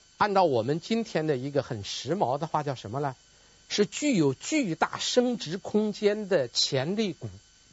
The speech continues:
只要把它买进来，往那儿一放，停上几年，肯定可以翻多少倍？N 倍。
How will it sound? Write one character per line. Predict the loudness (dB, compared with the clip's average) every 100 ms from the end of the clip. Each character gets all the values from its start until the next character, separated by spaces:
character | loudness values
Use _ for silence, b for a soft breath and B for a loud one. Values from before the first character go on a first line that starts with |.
| -20 -20 -20 -20 _ -6
只 | -2 0 0
要 | 4 6
把 | 6 2
它 | 2
买 | 2 0 -2
进 | 0 2
来， | 2 0 -4 _ -20 _ -6
往 | -2 0
那 |
儿 | 0
一 | -2 -4
放， | 2 0 0 _ _ _ _ _
停 | -8 -2 0
上 | 2 0
几 | -2 -10
年， | -6 -4 -6 -10 _ _ _ -12
肯 | -6 -4 2
定 | 2 4
可 | 2
以 | 0
翻 | 0 -2
多 | 0 0
少 | -2
倍？ | -6 -8 _ _ -20 -20 _ -10
N | 0 0 4
倍。 | 2